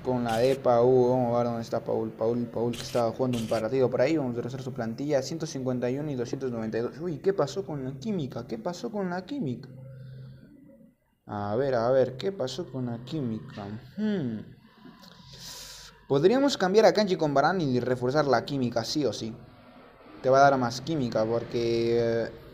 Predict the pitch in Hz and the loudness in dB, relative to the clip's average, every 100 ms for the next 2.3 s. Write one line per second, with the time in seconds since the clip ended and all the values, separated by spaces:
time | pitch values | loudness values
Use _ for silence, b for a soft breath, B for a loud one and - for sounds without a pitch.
0 | - 120 123 135 151 160 160 131 135 139 | -14 -4 2 4 4 2 0 0 0 0
1 | 147 151 156 156 - 147 143 135 123 127 | 0 2 2 0 -6 -6 -4 0 -2 2
2 | 123 120 110 | 2 2 0